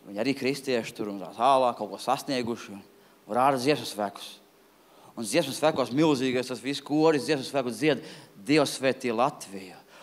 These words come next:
Un, zini, skatoties to klipu, ra-, rodas tās iespējas, ka Latvijā, vau, Latvija ir tiešām tāda kristīga valsts. Pa-, pa-, tā reāli.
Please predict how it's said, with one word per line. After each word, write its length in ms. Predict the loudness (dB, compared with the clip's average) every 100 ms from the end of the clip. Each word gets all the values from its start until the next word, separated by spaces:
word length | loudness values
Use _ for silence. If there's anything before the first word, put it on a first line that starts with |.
| -12
Un, 80 | -4 -2
zini, 120 | -2
skatoties 680 | 2 2 6 4 4 -2 -2
to 80 | -2
klipu, 380 | 2 2 0 -10 -14 -20 -20 -20 -8
ra-, 160 | -4 -2
rodas 240 | 2 4 4
tās 160 | 2
iespējas, 280 | 2 4 2 2
ka 100 | 2
Latvijā, 460 | 2 2 2 2 0 -6 -18 -10
vau, 280 | -8 -8 -10 -6
Latvija 400 | -4 -4 -4 -6
ir 40 | -2
tiešām 260 | -4 -2 -4
tāda 140 | -2
kristīga 400 | 0 0 0 0
valsts. 440 | 0 -2 -6 -12 -16 -20 _ _ 0
Pa-, 120 | 2
pa-, 140 | 4 2 2
tā 120 | 6
reāli. 460 | 8 8 6 4